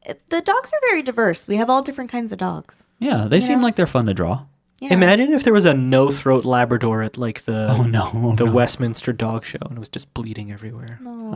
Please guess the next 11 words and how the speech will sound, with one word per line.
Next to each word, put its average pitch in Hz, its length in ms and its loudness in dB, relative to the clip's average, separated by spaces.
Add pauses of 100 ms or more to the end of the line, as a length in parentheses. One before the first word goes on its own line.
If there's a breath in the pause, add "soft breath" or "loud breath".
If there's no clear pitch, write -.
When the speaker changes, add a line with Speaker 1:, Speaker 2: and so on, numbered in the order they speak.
Speaker 2:
Oh, - 40 -6
but 117 120 -2
he's 117 140 4
trotting 107 320 2
along 104 240 2
Speaker 3:
And, 135 100 2
Speaker 2:
healthily. 127 340 4
Speaker 3:
like, 127 80 4
that 117 60 -4
guy, 127 280 4
John, 120 480 0